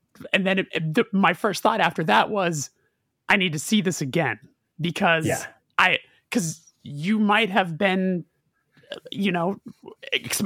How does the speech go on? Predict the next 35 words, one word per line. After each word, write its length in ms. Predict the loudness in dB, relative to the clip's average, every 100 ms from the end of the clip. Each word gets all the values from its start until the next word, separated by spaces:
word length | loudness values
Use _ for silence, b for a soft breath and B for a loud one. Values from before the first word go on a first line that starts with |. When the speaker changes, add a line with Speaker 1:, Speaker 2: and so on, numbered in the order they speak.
| -4
Speaker 1:
you 840 | -8 -10 -12 -20 _ _ 2 4
don't, 160 | 4 2
your 120 | 0
brain's 340 | 2 2 2
not 220 | 2 2 0
ready 240 | 0 0 -2
for 220 | -4 -4
something 480 | -2 -2 -2 -2 -6
to 160 | -6 -4
end. 360 | -4 -4 -12 _ _ -10
So, 500 | 0 2 2 0 -6 B
Speaker 2:
Yeah. 260 | -4 -4 -8 _
Speaker 1:
uh, 460 | 0 2 2 -2 -4 -6 -12 _ _ -2
so 200 | 2 2
it 40 |
just 140 | 2 2
makes 220 | 2 0
me, 120 | -2 -4 -8
makes 440 | -2 2 2 0
me, 180 | -2 -2
like, 240 | -2 -2 0
certainly 320 | -2 0 0
when 120 | 0
I 40 | 2
walked 280 | 2 2
out 80 | -2
of 80 | -2
Duel, 140 | -2
I 60 | -2
was 120 | 0
like, 260 | -2 -4 -10 b b b 0
"I 60 | 2
like 200 | 2 0
that. 200 | -2 0
I 400 | 0 0 -2 -4